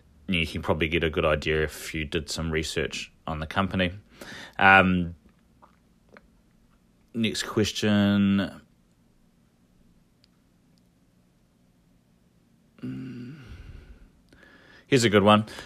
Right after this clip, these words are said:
Infratil is, and I actually weighed in on this one. Um, Infratil is raising capital. Anyone reckon they'll make a lowball offer of Sky? Um, it's not as crazy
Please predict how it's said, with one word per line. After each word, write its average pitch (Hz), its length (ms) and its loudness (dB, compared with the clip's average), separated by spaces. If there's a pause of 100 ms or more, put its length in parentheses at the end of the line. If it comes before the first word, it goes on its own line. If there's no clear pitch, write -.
(120)
Infratil 131 600 8
is, 110 240 4
and 101 100 4
I 101 120 10
actually 95 300 4 (100)
weighed 95 480 6
in 95 120 8
on 87 140 4
this 82 180 -2
one. 82 180 -2 (180)
Um, 101 240 6 (340)
Infratil 139 440 10
is 113 120 8
raising 110 260 8
capital. 110 360 6
Anyone 110 640 6 (600)
reckon 104 400 6
they'll 98 160 8
make 98 260 6
a 90 60 6
lowball 98 540 8
offer 87 380 4 (160)
of 85 180 0
Sky? 90 540 6 (800)
Um, 98 480 6 (800)
it's 131 140 2
not 175 340 8 (800)
as 131 160 6
crazy 113 840 4